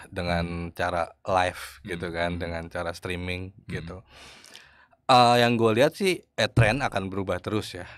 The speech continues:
Speaker 1: gitu. Abis ini kan kita juga nggak tahu lagi nih
Speaker 2: Iya.
Speaker 1: akan jadi ap-, ah, ada,
Speaker 2: Iya.
Speaker 1: ada apa lagi gitu.
Speaker 2: Hmm.
Speaker 1: Tapi yang di, eh, monetize TikTok menjadi TikTok Shop itu menurut gue salah satu penetrasi yang sangat-sangat baik.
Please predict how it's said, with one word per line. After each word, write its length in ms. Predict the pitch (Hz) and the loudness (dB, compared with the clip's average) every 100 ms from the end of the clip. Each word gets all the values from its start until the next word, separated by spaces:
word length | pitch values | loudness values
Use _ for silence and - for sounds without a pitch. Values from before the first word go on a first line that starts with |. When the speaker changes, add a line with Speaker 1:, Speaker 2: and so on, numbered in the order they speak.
| - | -16
Speaker 1:
gitu. 160 | 92 95 | -6 -4
Abis 240 | 98 101 | -2 -2
ini 160 | 101 113 | -2 -2
kan 80 | |
kita 240 | 147 143 135 | 0 0 0
juga 160 | 98 | -2
nggak 160 | 92 87 | -2 -2
tahu 160 | 92 92 | 0 0
lagi 240 | 104 95 | -2 -4
nih 160 | 92 101 | -8 -6
Speaker 2:
Iya. 80 | |
Speaker 1:
akan 120 | 85 92 | -6 -4
jadi 180 | 87 90 | -6 -6
ap-, 160 | 95 - | -6 -6
ah, 320 | - 90 92 | -2 0 0
ada, 100 | 92 | -2
Speaker 2:
Iya. 40 | 107 | -2
Speaker 1:
ada 160 | 101 95 | -2 -2
apa 180 | 98 95 107 | -2 0 2
lagi 320 | 127 101 95 | 2 -2 -8
gitu. 240 | 95 92 | -8 -8
Speaker 2:
Hmm. 80 | 85 | -6
Speaker 1:
Tapi 320 | 90 85 123 - - - - | -4 -4 -6 -8 -20 -20 -8
yang 160 | 104 101 | -4 0
di, 180 | 101 101 98 95 95 92 92 85 | 0 0 0 0 0 -2 -4 -8
eh, 640 | _ 92 92 90 92 90 | _ 0 0 0 -2 -2
monetize 720 | 92 101 98 - 110 - - | -2 0 -2 -6 -10 -8 -8
TikTok 480 | - 113 - 98 - | -6 -6 -4 -4 -2
menjadi 240 | 98 92 92 | -4 -4 -6
TikTok 400 | 95 - 104 - | -8 -10 -10 -8
Shop 160 | 101 | -8
itu 160 | 92 117 | -6 -4
menurut 240 | 131 95 | -4 -4
gue 160 | 95 117 | -4 -2
salah 240 | 117 90 | 0 0
satu 160 | 92 90 | -4 -6
penetrasi 560 | 95 92 90 90 - | -6 -6 -4 -6 -4
yang 80 | 98 | -6
sangat-sangat 480 | 90 90 - 90 - | -6 -6 -6 -8 -4
baik. 240 | 104 104 | -4 -4